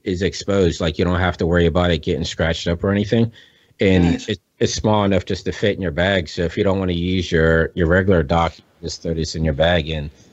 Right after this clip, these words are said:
Speaker 1: take it with you. It comes with all the cables and everything.
Speaker 2: Sweet. Yeah, that would be, uh, then I don't have to, yeah, that's a good idea. I'll have to look into that. <laughs>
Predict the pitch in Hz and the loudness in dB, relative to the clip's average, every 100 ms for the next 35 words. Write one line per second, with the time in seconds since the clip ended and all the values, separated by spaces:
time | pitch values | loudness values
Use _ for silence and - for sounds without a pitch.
0 | _ _ - 95 90 85 90 - 85 - | _ _ -2 0 2 2 0 -2 -6 -4
1 | 92 90 85 90 76 - 85 85 73 73 | -8 -8 -8 -8 -8 -6 -6 -4 -6 -4
2 | 85 82 87 85 80 _ _ _ _ _ | -4 -4 -2 -4 -4 _ _ _ _ _
3 | _ _ _ _ - - - - - - | _ _ _ _ -10 -10 -16 -10 -4 0
4 | 170 175 - 175 107 117 151 147 113 127 | 0 0 -2 0 2 2 2 4 4 2
5 | 127 117 127 127 120 117 - - - _ | 2 2 4 4 2 -2 -6 -18 -20 _
6 | 123 123 127 123 123 123 117 113 _ _ | -2 2 2 2 0 -4 -4 -8 _ _
7 | _ - - - 208 - - - 170 147 | _ -20 -16 -4 -4 -4 -8 -6 0 2
8 | 135 143 - _ _ - - 135 135 139 | 2 0 0 _ _ -4 -2 -2 -2 0
9 | 131 101 101 - - - - | 0 0 -2 -8 -8 -6 -4